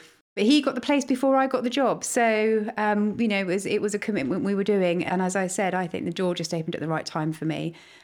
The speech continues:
Um, and it's something that, um, whilst I've not worked in a school before, I've raised money in the charitable sector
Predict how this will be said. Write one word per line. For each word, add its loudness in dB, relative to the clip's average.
Um, -2
and 0
it's 0
something -2
that, -4
um, 0
whilst -2
I've -4
not -2
worked -2
in 2
a 0
school 0
before, -2
I've -4
raised -2
money 0
in -2
the 2
charitable -4
sector -6